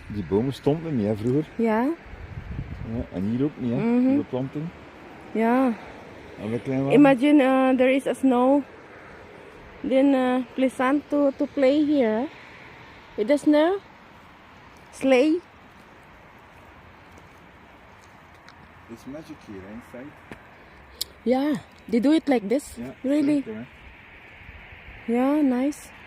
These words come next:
Speaker 2: Hmm. Ayan, oh. Talagang pinabilog nila. Ayan. Yes.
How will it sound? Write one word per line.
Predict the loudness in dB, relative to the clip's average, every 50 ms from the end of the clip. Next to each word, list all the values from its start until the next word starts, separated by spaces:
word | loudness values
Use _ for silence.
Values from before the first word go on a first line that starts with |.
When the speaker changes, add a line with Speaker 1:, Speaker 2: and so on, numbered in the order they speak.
| -20 -20 -20 -20 -20 -20 -20 -20 -20 -20 -20 -20 -20 -20 -20 -20 -20 -20 -20 -20 -20 -20 -20 -20 -20 -14 -6
Speaker 2:
Hmm. | -4 0 2 2 4 4 2 2 0 -2 -8 -18 -20 -20 -20 -20 -20 -20 -20 -20 -20 -20 -20 -20 -20 -20 -20 -20 -16 -12 -8
Ayan, | -6 -4 -2 -2 -2 -2
oh. | -4 -6 -8 -10 -12 -14 -12 -12 -12 -12 -12 -14 -14 -14 -16 -16 -16 -16 -16 -16 -14 -14 -14 -14 -14 -14 -14 -10 -6
Talagang | -4 -2 0 2 2 2 0 2
pinabilog | 0 2 2 2 0 0 -2 0 0 0 -2 0 0
nila. | 0 0 0 0 -2 -4 -6 -8 -12 -16 -18 -18 -20 -20 -20 -20 -20 -20 -20 -18 -18 -20 -20 -20 -20 -20 -20 -20 -20 -20 -20 -20 -20 -20 -20 -20 -20 -20 -20 -20 -20 -20 -20 -20 -20 -18 -12 -8
Ayan. | -6 -4 -2 -2 -2 -2 -4 -6 -12 -20 -20 -20 -20 -20 -20 -20 -20 -20 -20 -20 -20 -20 -20 -20 -20 -20 -20 -20 -20 -20 -20 -20 -20 -18 -18 -18 -18 -18 -20 -18 -18 -18 -18 -18 -16 -16 -16 -16 -16 -16 -16 -10 -4
Yes. | -2 0 0 0 0 -2 -4 -6 -10 -14 -14 -16 -16 -16